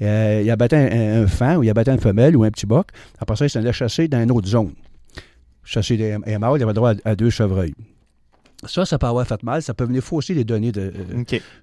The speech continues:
Speaker 1: de cette année. Surtout dans la zone, là, de, le coin de Maniwaki, euh, Gracefield, là, euh,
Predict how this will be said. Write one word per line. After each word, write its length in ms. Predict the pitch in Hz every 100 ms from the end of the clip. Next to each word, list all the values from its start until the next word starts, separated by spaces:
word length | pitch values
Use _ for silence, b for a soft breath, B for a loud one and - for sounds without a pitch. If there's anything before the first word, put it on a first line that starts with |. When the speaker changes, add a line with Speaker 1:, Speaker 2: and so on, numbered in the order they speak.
| -
Speaker 1:
de 100 | 110
cette 140 | -
année. 200 | 104 90
Surtout 260 | - 135 214
dans 120 | 160
la 80 | 120
zone, 240 | 135 156
là, 120 | 127 113
de, 240 | 107 95 B B B B _ _
le 80 | 104
coin 160 | 143
de 60 | 139
Maniwaki, 580 | 127 127 123 113 139 131
euh, 420 | 117 110 110 104
Gracefield, 520 | 104 107 - 139 147 113
là, 60 |
euh, 280 | 127 117